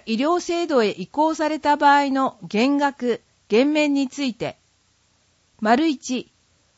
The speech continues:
国保の被保険者が後期高齢者医療制度に移行したことによって、残った国保被保険者が一人となる場合、国保世帯の基礎課税分と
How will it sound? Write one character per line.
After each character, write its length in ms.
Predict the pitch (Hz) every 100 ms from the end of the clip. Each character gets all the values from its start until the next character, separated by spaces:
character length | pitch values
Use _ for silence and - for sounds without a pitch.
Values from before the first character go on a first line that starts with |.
| _ _
国 340 | - 320 339 339
保 100 | 285
の 180 | 254 247
被 220 | 311 339
保 100 | 285
険 280 | 254 311 320
者 200 | 285 247
が 240 | 226 220 - _ _ -
後 260 | 349 359
期 160 | - 247
高 320 | - 262 311
齢 180 | 330 320
者 220 | 262 220
医 120 | 208 220
療 260 | 262 320
制 240 | 320 330 330
度 100 | 277
に 200 | 240 196
移 40 |
行 220 | - 269
し 100 | 269
た 140 | 277 262
こ 120 | 262
と 120 | 269
に 120 | 269
よ 120 | 208
っ 40 | 190
て、 360 | _ 202 202 - _ _ _ -
残 260 | 226 294
っ 20 | 320
た 300 | - 240 240 _ _ -
国 140 | 349
保 260 | 349 302 226
被 260 | - 311
保 120 | 339
険 260 | 262 - 359
者 200 | - 247
が 100 | 214
一 240 | - -
人 140 | 320 294
と 120 | 240
な 140 | 202
る 100 | 208
場 220 | 214 175 175
合、 160 | 170 - _ _ _ _ _ _ _ -
国 160 | 220 -
保 200 | 349 359
世 140 | 370
帯 280 | 370 339 294
の 120 | 240
基 60 | -
礎 180 | -
課 220 | 302 311 269
税 240 | 285 285
分 200 | 269 262
と 320 | - 247 240